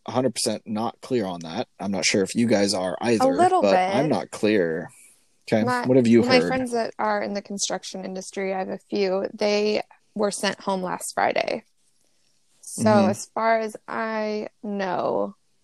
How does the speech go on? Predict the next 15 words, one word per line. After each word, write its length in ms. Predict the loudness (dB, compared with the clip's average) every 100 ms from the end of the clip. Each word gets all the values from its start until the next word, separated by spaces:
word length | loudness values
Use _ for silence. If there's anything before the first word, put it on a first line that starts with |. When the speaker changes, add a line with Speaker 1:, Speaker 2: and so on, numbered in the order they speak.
| _ _ _ _ _
Speaker 2:
they 280 | 0 2 0
are 360 | -4 -4 -4 -6
supposed 460 | -8 -8 -8 -8
to 100 | -8
be 160 | -8 -8
staying 340 | -6 -4 -4
at 160 | -4 -8
home 320 | -4 -4 -4 -2
and 140 | 2
are 100 | 2
deemed 400 | 2 0 0 -2
non-essential 880 | -4 -4 -6 -4 -4 -4 -4 -4 -4
at 100 | -4
the 60 | -2
moment. 640 | -2 -4 -6 -10 -10 -12